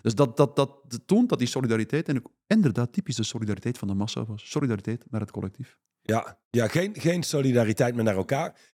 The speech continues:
Speaker 2: En dus het start met een gebrek aan zingeving, een gebrek aan het missen van connectie.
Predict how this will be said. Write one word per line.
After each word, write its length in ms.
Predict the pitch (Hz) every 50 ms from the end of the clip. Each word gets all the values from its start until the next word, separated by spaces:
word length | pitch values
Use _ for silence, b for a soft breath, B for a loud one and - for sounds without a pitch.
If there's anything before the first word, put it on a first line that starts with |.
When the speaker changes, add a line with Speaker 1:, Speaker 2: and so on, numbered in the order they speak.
| _ _
Speaker 2:
En 140 | _ 175 160
dus 280 | 147 180 160 - - - _ _ _
het 220 | - - - -
start 880 | - - - - - _ 208 208 147 123 113 98 - - - - - _ _ _ _ _ _ _
met 560 | - 131 135 139 139 135 127 123 120 - - -
een 160 | - 127 120
gebrek 500 | - 127 107 - - - 147 165 - -
aan 200 | - 131 117 110
zingeving, 640 | 101 120 139 165 151 - 156 160 165 131 170 190 165
een 80 | 127
gebrek 460 | - 117 98 - 127 117 143 135 -
aan 100 | 127 117
het 80 | 113 107
missen 300 | 117 123 117 - - 104
van 180 | 90 107 101 -
connectie. 580 | - 101 95 98 117 - - - 156 185 b